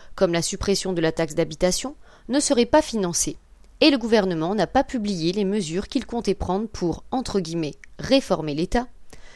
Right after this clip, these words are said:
c'est-à-dire pour y supprimer des dizaines de milliers d'emplois et donc y réaliser des économies encore plus importantes. Pour conclure, les magistrats de la Cour demandent au gouvernement,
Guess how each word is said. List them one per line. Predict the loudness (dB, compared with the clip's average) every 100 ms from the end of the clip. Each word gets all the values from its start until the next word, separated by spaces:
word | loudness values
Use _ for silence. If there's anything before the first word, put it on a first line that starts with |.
| -20 -12
c'est-à-dire | 0 2 4 4 4 0
pour | -2 0
y | 0
supprimer | 0 -2 -2 2 2
des | 2 -2
dizaines | -2 -2 0 4 2 2
de | -2
milliers | -2 -2 0
d'emplois | 0 0 -4 -6 -6 2
et | 2
donc | 2 -2 -6 -12 -4
y | 0
réaliser | 4 4 4 2 0
des | 0 -2
économies | -2 -2 -2 -4 -6 -2
encore | -2 0 -4
plus | -4 -4
importantes. | -2 -4 -8 -14 -14 -20 -20 -20 -20 -20 -20 -20 -20 -20 -20 -20 -20 -20 -20 -12
Pour | -6
conclure, | -2 -2 0 2 2 0 -18 -6
les | 0
magistrats | 2 2 2 2 4
de | 4
la | 2
Cour | 2 0 0 -4 -6 0
demandent | 2 2
au | 0
gouvernement, | 2 2 4 2 0 0